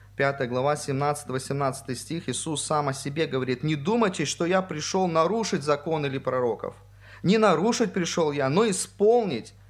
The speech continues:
Ибо истинно говорю вам, доколе не придёт небо и земля, ни одна йота или ни одна черта не придёт из закона, пока не исполнится всё".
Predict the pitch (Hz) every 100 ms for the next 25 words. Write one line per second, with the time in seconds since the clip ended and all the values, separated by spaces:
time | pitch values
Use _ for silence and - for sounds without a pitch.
0 | - - - - - - 156 175 226 233
1 | 214 180 175 180 180 170 135 147 - 214
2 | 185 170 185 185 170 185 180 170 190 165
3 | 147 143 156 175 - - - 131 160 214
4 | 202 214 202 185 139 123 107 147 180 196
5 | 208 196 214 214 226 196 220 196 180 -
6 | 165 156 170 147 139 143 165 196 160 -
7 | 156 - 175 185 196 160 - 160 165 165
8 | 147 151 147 - - 160 123 85